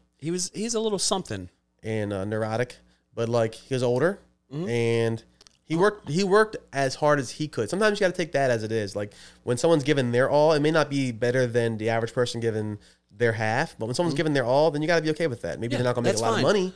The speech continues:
Speaker 1: I'm not saying
Speaker 2: but
Speaker 1: anything like that.
Speaker 2: Yeah.
Speaker 1: I'm
Speaker 2: I mean,
Speaker 1: saying
Speaker 2: I was told to get rid of him a few different times, but also I
Speaker 1: Yeah.
Speaker 2: was told by a lot of people, "No, you gotta keep him." And in my head, he works his ass off, but he does things a little dumb sometimes. As long as he learns from them, that's
Speaker 1: Right.
Speaker 2: fine. But he threw away someone's ca-, uh, lunch, their salad.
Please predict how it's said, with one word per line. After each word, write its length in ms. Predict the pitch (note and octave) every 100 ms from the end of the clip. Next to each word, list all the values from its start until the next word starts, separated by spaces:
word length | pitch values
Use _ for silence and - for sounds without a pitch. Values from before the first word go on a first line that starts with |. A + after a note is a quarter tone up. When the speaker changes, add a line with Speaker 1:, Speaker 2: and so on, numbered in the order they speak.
| -
Speaker 1:
I'm 60 | C3+
not 120 | C#3
saying 160 | C3+ A#2
Speaker 2:
but 40 |
Speaker 1:
anything 240 | C3 B2+ B2
like 180 | A#2 -
that. 160 | F2+ B2+
Speaker 2:
Yeah. 100 | A2
Speaker 1:
I'm 60 | - -
Speaker 2:
I 40 |
mean, 40 | -
Speaker 1:
saying 160 | C#3+ C#3+
Speaker 2:
I 40 |
was 100 | D#3
told 180 | - C#3
to 60 | B2+
get 100 | B2+
rid 100 | A#2+
of 60 |
him 120 | A#2+
a 40 | A2+
few 140 | C3+
different 200 | B2 -
times, 260 | B2+ A#2+ A#2
but 80 | A#2
also 180 | A2+ A#2
I 40 |
Speaker 1:
Yeah. 60 | A2+
Speaker 2:
was 80 |
told 120 | B2 A2+
by 60 |
a 20 |
lot 80 | A#2
of 40 | A#2+
people, 160 | A#2
"No, 100 | C3
you 120 | C3 G#2
gotta 160 | G#2
keep 220 | - C#3 B2+
him." 220 | A#2+ A#2+ - _ -
And 80 | A2+
in 60 |
my 180 | A2+ C3+
head, 220 | A#2+ G#2+
he 60 | B2+
works 180 | D3+ D3+
his 100 | B2
ass 260 | C3+ D#3+ A2+
off, 260 | G#2 G#2+ -
but 140 | A2
he 60 | A2+
does 280 | A#2 A#2 - -
things 220 | B2+ A#2+
a 40 |
little 180 | A#2+ C3+
dumb 200 | C#3+ C3+
sometimes. 380 | C3 C3 B2 B2
As 100 | B2
long 120 | C3
as 60 | B2+
he 60 |
learns 220 | A#2 B2+ C3
from 140 | E3+
them, 220 | F#3 F#3 - _ _
that's 160 | B2 -
Speaker 1:
Right. 60 | C#3
Speaker 2:
fine. 100 | A#2
But 80 | A2
he 60 | A#2+
threw 140 | D#3
away 120 | C#3 C3
someone's 300 | C3+ A#2+ A2
ca-, 140 | - - G#2+
uh, 240 | A2 G2+ G2+ - _ _ _
lunch, 440 | C#3+ D#3 C#3+ - A#2
their 300 | A#2 A2 G#2
salad. 440 | - D#3 A2+ A2